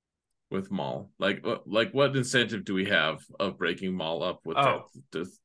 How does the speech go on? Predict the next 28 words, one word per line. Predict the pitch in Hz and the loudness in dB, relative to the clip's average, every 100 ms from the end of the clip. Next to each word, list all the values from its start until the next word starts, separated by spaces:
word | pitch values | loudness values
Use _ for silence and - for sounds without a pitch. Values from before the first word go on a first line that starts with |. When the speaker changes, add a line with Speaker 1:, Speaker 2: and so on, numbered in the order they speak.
| _ _ - - | _ _ -20 -10
Speaker 1:
Lord | 107 80 | -6 -4
Vader? | 98 76 67 64 - - - | -2 -2 -2 -4 -10 -14 0
Speaker 2:
Yeah, | 139 104 - | 4 4 4
I, | 147 180 160 | 4 6 6
I | 165 | 4
hate | - 139 135 | 4 2 4
that | 131 123 - | 4 4 0
team | 123 120 143 143 _ _ _ _ 139 | -4 -2 -6 -12 _ _ _ _ -12
to | - 175 | -2 -2
be | 143 156 | 2 0
clear, | 139 156 135 156 156 - - | 2 6 8 6 4 -6 -6
a | - | -4
team | 127 156 160 151 | 0 4 4 6
that | 127 113 | 2 4
breaks | 147 147 131 | 2 2 0
Maul | 135 139 151 175 170 | 0 4 4 4 2
away | 170 160 156 156 139 | 4 4 2 -2 0
and | 135 147 | 0 0
breaks | 143 143 139 - | 2 2 2 -4
Gideon | - 127 131 147 | -4 0 2 2
away, | 151 151 156 | 2 4 4
it's | - | 0
basically | - 135 - 147 131 | -2 -4 -2 0 2
like | 120 113 | 2 0
the | 113 | -4
super | 113 - 143 139 - | -6 -2 0 0 0
team | 117 107 104 | 0 0 -2
of, | 107 | -8